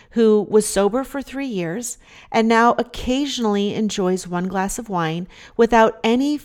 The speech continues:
worry that I'm going to go back. I feel quite certain that I have changed. I have a lot of evidence that I have changed,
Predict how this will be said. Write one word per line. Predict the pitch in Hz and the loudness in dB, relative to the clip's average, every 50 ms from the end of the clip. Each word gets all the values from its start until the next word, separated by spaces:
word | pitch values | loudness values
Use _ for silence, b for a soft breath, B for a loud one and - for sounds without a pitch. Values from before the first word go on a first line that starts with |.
| _ - | _ -16
worry | 208 208 185 190 202 233 262 254 180 160 147 185 226 233 - B B B B B | -14 -12 -6 0 0 2 2 2 0 0 0 -2 -4 -8 -12 B B B B B
that | - 208 | 0 4
I'm | 214 247 226 220 | 4 4 4 4
going | - 226 226 226 233 220 | 4 4 4 4 2 0
to | - - - | -2 -6 -8
go | 196 175 - 208 196 196 190 | -6 -2 0 0 0 0 -2
back. | 196 - 208 196 196 180 101 - - _ - - b b b b b b b b b - | -2 -4 -4 -2 -2 -2 -4 -6 -12 _ -20 -20 b b b b b b b b b 4
I | 202 208 214 214 | 6 6 6 4
feel | - - 254 254 247 247 | 2 0 2 0 0 0
quite | 247 - - 254 269 302 277 - | 0 2 4 4 4 4 -2 -6
certain | - - - - 190 180 - - 185 180 190 196 - _ - - | -6 -4 0 0 0 0 0 -2 -4 -4 -4 -6 -10 _ -10 -2
that | 180 190 185 | 0 2 2
I | 175 170 175 | 2 2 2
have | 175 170 170 | 0 -2 -4
changed. | - - 180 156 147 139 175 202 214 - - - - | -6 -6 -6 -4 -4 -4 -6 -6 -8 -10 -12 -6 0
I | 160 202 196 | 2 2 4
have | 208 214 190 | 4 2 2
a | 196 | 2
lot | 190 180 175 196 202 220 | 0 0 0 0 0 0
of | 226 208 - - | 0 -2 -4 -4
evidence | - 233 233 208 190 143 131 131 156 - - | -2 -2 0 0 -2 -4 -4 -6 -4 -6 -6
that | - 175 156 | -4 -4 -2
I | 151 147 | -2 -2
have | 143 147 151 | -2 -4 -6
changed, | - - 160 127 123 107 180 202 - - | -8 -8 -8 -6 -6 -8 -8 -10 -12 -16